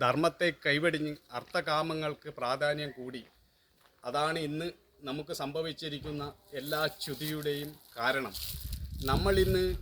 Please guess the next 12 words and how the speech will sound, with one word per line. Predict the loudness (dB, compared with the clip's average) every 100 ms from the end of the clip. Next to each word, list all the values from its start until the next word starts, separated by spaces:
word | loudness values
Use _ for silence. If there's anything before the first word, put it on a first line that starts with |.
| -8 -18 -18 -4
പരസ്പര | 0 0 0 0 2
ഐക്യമില്ല, | 2 2 0 0 2 0 0
സ്നേഹമില്ല. | 0 0 0 0 -2 -2 -4 -6 _ -10
എല്ലാവർക്കും | -4 2 6 6 4 -2 -6
വിദ്യാഭ്യാസമുണ്ട്. | -6 -6 -6 -4 2 4 4 2 -2 -4 -10 _ _ -8
മനുഷ്യൻ | -2 2 2 4 4 2 0
ബുദ്ധിപരമായി | 0 0 2 4 4 6 6 6 4
കാര്യങ്ങൾ | 2 4 4 2 2 2
വിലയിരുത്തും | 0 2 0 -2 -8 -4 -2
തോറും | 0 0 -2 -4 -10 -20 -20 -20 _
അവനിലെ | 2 4 6 6 6
നിഷ്കളങ്കത, | 4 2 4 6 6 6 4